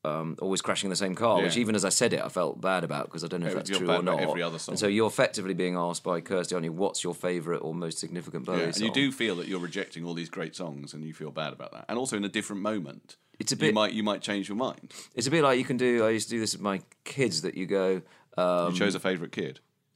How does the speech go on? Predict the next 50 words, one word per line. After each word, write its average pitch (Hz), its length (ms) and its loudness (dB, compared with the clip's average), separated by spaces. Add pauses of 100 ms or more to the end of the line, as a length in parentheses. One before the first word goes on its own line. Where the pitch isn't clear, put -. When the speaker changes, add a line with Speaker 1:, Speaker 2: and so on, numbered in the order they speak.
(140)
Speaker 1:
No, 139 100 4
I 160 100 6
didn't 151 300 6
do 120 160 4
that. 117 140 6
I 104 60 4
did 123 120 2
that 78 180 6
ages 101 220 4
ago. 85 300 2
Speaker 2:
<laughs> 143 320 4
Speaker 1:
Um, 101 480 6 (200)
no, 120 100 6
I 127 40 8
used 117 120 4
to 117 40 -2
do 131 80 6
a 120 40 6
thing 120 200 4
about 104 400 6
saying, 101 460 2 (180)
if 117 140 -2
you 123 80 4
could 131 80 6
only 113 160 6
have 101 100 4
one 101 220 4
meal 85 420 2 (180)
Speaker 2:
Mm. 92 300 -2 (100)
Speaker 1:
every 90 220 0
day, 78 320 0
Speaker 2:
Yeah. 85 260 0 (220)
Speaker 1:
what 101 140 2
would 92 80 2
it 80 80 0
be? 87 360 2
Speaker 2:
Yes. 90 300 -2
Speaker 1:
And 107 100 2
then, 110 300 2
as 101 200 4
kids 104 220 -4
do, 117 200 4
they 80 100 2
think 90 200 -4
really, 98 280 0
really 90 160 0
seriously 85 380 0
about - 200 -4
that, 62 180 -4
and 92 80 -2